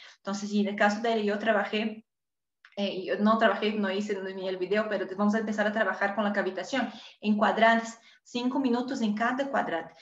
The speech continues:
Es parte, es parte importante, no sé hasta qué punto ustedes conocen la aparatología,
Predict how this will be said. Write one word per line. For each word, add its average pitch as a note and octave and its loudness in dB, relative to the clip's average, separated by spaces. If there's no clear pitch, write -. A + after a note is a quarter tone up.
Es - -4
parte, - 0
es G#3 -2
parte A#3+ 2
importante, G#3 0
no F#3+ -6
sé G3+ -2
hasta G3+ -6
qué G#3+ -6
punto A3 -2
ustedes A3 -2
conocen G#3 2
la F#3+ 2
aparatología, F#3 -2